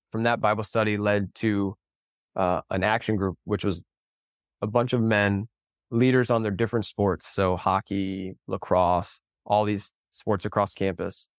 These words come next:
They met every Tuesday night and they invited little Aaron to come out and, and see what they were doing. And that's when, uh, faith became real for me.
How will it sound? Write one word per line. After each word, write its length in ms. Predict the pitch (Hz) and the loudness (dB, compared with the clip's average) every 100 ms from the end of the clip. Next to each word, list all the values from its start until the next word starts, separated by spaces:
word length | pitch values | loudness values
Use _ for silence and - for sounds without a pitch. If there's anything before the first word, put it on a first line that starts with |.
| _ _ _ - | _ _ _ 0
They 120 | 110 | 2
met 180 | 113 110 | 4 4
every 180 | 107 104 | 2 2
Tuesday 320 | 127 123 131 | 0 0 0
night 360 | 113 104 98 - _ - | 2 2 0 -6 _ -8
and 100 | 104 | -2
they 100 | 104 | -2
invited 420 | 98 110 110 104 | 0 2 2 0
little 280 | 107 107 104 | -2 -2 -2
Aaron 280 | 104 101 92 | -2 -2 -4
to 60 | - | -8
come 220 | - 98 | -4 0
out 240 | 98 98 90 | 2 2 -2
and, 180 | 92 - | -6 -8
and 120 | 101 | -8
see 160 | - 110 | -4 -4
what 120 | 98 | -2
they 100 | 95 | -4
were 80 | 90 | -4
doing. 460 | 98 101 92 95 _ _ _ _ _ - | -4 -4 -4 -10 _ _ _ _ _ -2
And 140 | 113 | 2
that's 260 | 123 147 - | 2 0 0
when, 440 | 143 120 113 95 - _ _ _ _ _ _ | 2 2 0 -4 -8 _ _ _ _ _ _
uh, 180 | 90 85 - | -16 -16 -8
faith 320 | - 113 - | 0 0 0
became 460 | 110 107 101 98 | -2 -2 -4 -4
real 240 | 107 104 98 | 0 2 2
for 140 | 107 | -2
me. 260 | 98 95 | -4 -8